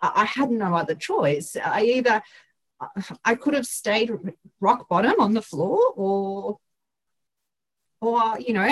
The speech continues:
I could have made some change, uh, made the changes that I did and gradually, um, rebuild my life, which is what I did. But do you know what, genius? Do you know what?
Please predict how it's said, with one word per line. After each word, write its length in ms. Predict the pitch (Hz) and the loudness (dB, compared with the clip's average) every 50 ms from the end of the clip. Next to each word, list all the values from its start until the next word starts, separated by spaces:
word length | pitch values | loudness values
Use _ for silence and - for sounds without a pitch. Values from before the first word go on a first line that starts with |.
| - - | 0 0
I 80 | 220 226 | -4 -4
could 160 | - - 233 | -4 -2 -2
have 120 | 240 220 | -2 -2
made 220 | 220 208 208 226 240 | -2 -4 -4 -4 -4
some 180 | - 262 240 240 | -6 -6 -6 -6
change, 380 | - - 214 208 214 220 214 | -6 -6 -6 -6 -6 -6 -8
uh, 180 | 220 - 208 196 214 262 - _ _ _ _ _ _ _ | -8 -8 -6 -6 -6 -8 -10 _ _ _ _ _ _ _
made 260 | - 175 190 190 202 196 | -8 -4 -2 -2 0 0
the 80 | 220 | 0
changes 500 | 214 - - 208 202 208 208 226 214 190 | 0 0 -2 -2 -2 -2 0 -2 -2 -2
that 140 | - 180 170 | -2 -4 -2
I 140 | 175 165 160 | -2 -4 -4
did 340 | 160 - 156 190 254 311 311 _ - - - - _ _ _ _ | -6 -4 -4 -2 -2 -2 -4 _ -20 -20 -20 -20 _ _ _ _
and 300 | - 220 220 220 214 202 | -6 -4 -4 -4 -6 -8
gradually, 920 | _ - 202 - 196 262 285 269 269 294 277 247 220 202 208 220 220 214 - | _ -6 0 2 2 2 2 2 0 0 0 2 0 0 0 -2 -4 -6 -6
um, 340 | - 202 208 208 202 202 190 _ | -4 -2 -2 -2 -2 -4 -6 _
rebuild 400 | 208 247 262 254 - 254 247 240 | 0 0 0 2 4 2 2 2
my 140 | 240 233 226 | 2 -2 0
life, 380 | 226 - 453 - 156 180 175 | 0 0 0 0 -2 -4 -4
which 160 | 208 208 - - | -6 -8 -4 -4
is 220 | 240 240 214 208 208 - _ _ _ _ _ _ 170 180 - - | -4 -4 -4 -8 -14 -18 _ _ _ _ _ _ -18 -18 -16 -12
what 140 | - 185 180 180 | -10 -8 -6 -6
I 80 | 180 | -6
did. 280 | 202 - 320 285 175 - - - - - - _ _ | -4 -2 -2 -2 -2 -6 -8 -20 -20 -20 -20 _ _
But 120 | - 269 262 | -8 -4 -2
do 100 | - 349 | 0 2
you 120 | 427 440 | 4 4
know 60 | 415 311 | 4 4
what, 220 | 277 277 285 285 - | 4 4 4 2 0
genius? 540 | - 269 262 247 254 262 285 277 - - | -2 -2 0 0 0 -2 -2 -2 -6 -14
Do 140 | - - 240 | -14 -8 -2
you 100 | 254 269 | -2 0
know 140 | 269 277 254 | 0 0 0
what? 260 | 233 233 254 269 - | 0 0 -2 -2 -6